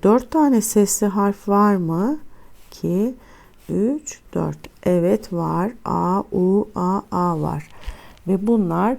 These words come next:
birer hece oluşturuyor. Şimdi gelelim ayakkabılık kelimesine. İsterseniz önce heceleyelim. A, yak, ka, bı, lık.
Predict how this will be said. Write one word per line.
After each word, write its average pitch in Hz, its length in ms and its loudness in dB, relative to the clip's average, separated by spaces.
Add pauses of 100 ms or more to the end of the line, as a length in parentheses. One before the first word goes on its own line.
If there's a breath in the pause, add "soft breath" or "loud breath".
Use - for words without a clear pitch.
birer 190 260 2
hece 190 300 2
oluşturuyor. 165 680 -2 (680 loud breath)
Şimdi 339 480 0
gelelim 254 600 2 (1080 loud breath)
ayakkabılık 214 800 2
kelimesine. 165 880 -4 (520 loud breath)
İsterseniz 214 720 0
önce 190 400 -2
heceleyelim. 180 840 -2 (160)
A, 185 480 0 (500 loud breath)
yak, 185 500 -2 (320)
ka, 190 520 0 (300)
bı, 247 340 2 (320)
lık. 180 300 -2